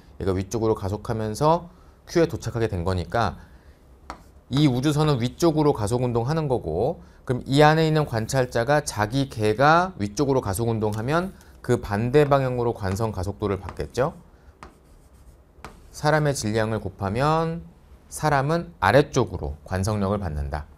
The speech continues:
자, 그래서 우주선의 가속도는 플러스 Y방향, 관성력은 그 반대 방향인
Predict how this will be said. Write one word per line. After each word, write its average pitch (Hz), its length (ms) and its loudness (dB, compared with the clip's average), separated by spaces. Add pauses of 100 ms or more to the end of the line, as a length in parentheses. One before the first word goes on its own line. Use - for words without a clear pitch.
(680)
자, 92 220 -2
그래서 147 580 0 (400)
우주선의 131 400 -2
가속도는 120 580 -2
플러스 170 640 0 (200)
Y방향, 98 840 0 (800)
관성력은 113 800 0
그 - 100 -12
반대 92 380 0
방향인 110 580 -2